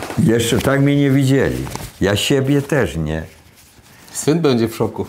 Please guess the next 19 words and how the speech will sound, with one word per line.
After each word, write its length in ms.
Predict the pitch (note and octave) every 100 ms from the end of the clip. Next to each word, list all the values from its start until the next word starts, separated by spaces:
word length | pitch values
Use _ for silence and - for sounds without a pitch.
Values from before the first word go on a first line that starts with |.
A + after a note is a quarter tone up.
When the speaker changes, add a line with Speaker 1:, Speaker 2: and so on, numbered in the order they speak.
| C#3
Speaker 1:
Ale 300 | - F2+ G#2+ A2+
ja 160 | B2+
się 180 | C3 D#3
może 540 | D3+ D3+ D3 D3 D#3 D#3
nie. 580 | F3 F#3 A2+ C#2+ C#2 F2+ - - _
Ja 120 | F#2+
Speaker 2:
Nie? 120 | C3
Speaker 1:
się 100 | D3+
mogę, 440 | C3 C3+ C#3 C#3+ C#3+ C#3 C#3+ C#3
ja 140 | C#3
się 160 | C3 D3+
mogę 380 | D3 D3 D3 D3+
właśnie, 440 | D3+ D3+ D3 E3 B2+ D2+ - - _ -
nie. 220 | B2+ E3 C#3+ C3+ - - -
Speaker 2:
Wiesz, 220 | C3+ C3+
to 180 | - E3
jest 200 | D#3+ C3
właśnie 280 | B2+ D3 C#3+
to. 420 | - D3 B2+ -